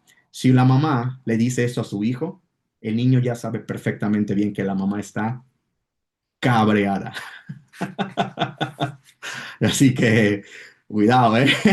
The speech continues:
<laughs> Cuidado con el mal uso de esta expresión, porque es un enfatizador, ¿ok? O sea, eh, realmente genera, le-, como les dije, le da un poquito de fuego un poquito de fuego aquí, mis chicos, al, al verbo que le precede.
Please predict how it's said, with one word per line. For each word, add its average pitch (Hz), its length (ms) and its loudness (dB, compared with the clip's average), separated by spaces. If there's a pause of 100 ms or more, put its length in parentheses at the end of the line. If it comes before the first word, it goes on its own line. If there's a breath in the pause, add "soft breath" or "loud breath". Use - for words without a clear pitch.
<laughs> - 340 -4
Cuidado 123 400 0
con 117 120 0
el 113 120 0
mal 110 320 -2
uso 127 320 -2
de 110 120 -6
esta 110 180 -10
expresión, 101 460 -6
porque 98 320 -6 (200 loud breath)
es - 180 -4
un 117 120 2
enfatizador, 95 720 -2
¿ok? 82 140 -8 (120)
O 98 40 -2
sea, 95 260 -2
eh, 82 600 -8 (260)
realmente 101 600 0
genera, 98 520 -2 (220 loud breath)
le-, 123 140 -6
como 110 180 2
les 104 140 2
dije, 110 380 0
le 104 140 -2
da 117 340 2
un 127 160 0
poquito 117 360 -4
de 104 100 -2
fuego 104 840 -2 (480)
un 113 120 -2
poquito 123 360 4
de 113 140 0
fuego 104 360 -2
aquí, 101 200 -4
mis 98 100 0
chicos, 92 680 -10
al, 87 640 -2
al 92 220 -4
verbo 98 540 0
que 95 120 -6
le 95 100 -2
precede. 90 580 -8